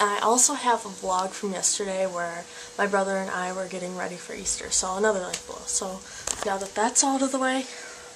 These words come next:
now I'll just let the vlog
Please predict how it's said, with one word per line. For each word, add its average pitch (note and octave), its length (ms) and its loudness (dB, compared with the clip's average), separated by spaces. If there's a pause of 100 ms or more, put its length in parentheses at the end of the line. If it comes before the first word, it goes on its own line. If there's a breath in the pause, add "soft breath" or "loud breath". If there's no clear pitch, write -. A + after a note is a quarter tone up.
(1080)
now F3+ 180 -4
I'll F#3+ 80 -6
just - 240 -2
let - 120 -8
the G3 60 -6
vlog F#3+ 560 2